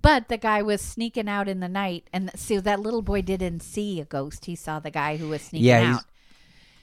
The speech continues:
Speaker 1: Um, but then this dad is sneaking out, getting food from the Germans.
Speaker 2: Mm-hmm. Which I
Speaker 1: So
Speaker 2: thought was funny.
Speaker 1: Yeah, it was funny. So this was a really good movie.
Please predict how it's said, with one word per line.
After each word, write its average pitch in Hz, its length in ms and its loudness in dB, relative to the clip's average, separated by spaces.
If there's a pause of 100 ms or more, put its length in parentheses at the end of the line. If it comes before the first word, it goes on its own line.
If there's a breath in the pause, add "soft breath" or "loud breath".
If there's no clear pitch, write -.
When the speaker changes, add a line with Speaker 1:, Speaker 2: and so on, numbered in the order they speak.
(220 soft breath)
Speaker 1:
Um, 185 240 -6
but 190 180 -4
then 196 200 -2
this 233 180 -2
dad 180 240 -2
is 165 100 -6
sneaking 175 400 -6
out, 156 240 -4 (240)
getting 185 280 -6
food 180 300 -8
from 165 200 -4
the 160 80 -4
Germans. 143 580 -6 (240)
Speaker 2:
Mm-hmm. 104 200 2 (160)
Which 98 140 0
I 98 40 2
Speaker 1:
So - 80 2
Speaker 2:
thought 82 100 0
was - 100 -8
funny. 76 300 -6 (240)
Speaker 1:
Yeah, 208 280 0
it 202 120 -6
was 202 220 -2
funny. 160 360 -8
So 170 400 -4 (600 soft breath)
this 277 320 2
was 226 400 -2
a 202 80 -4
really 196 480 -6
good 190 260 -2
movie. 185 460 -4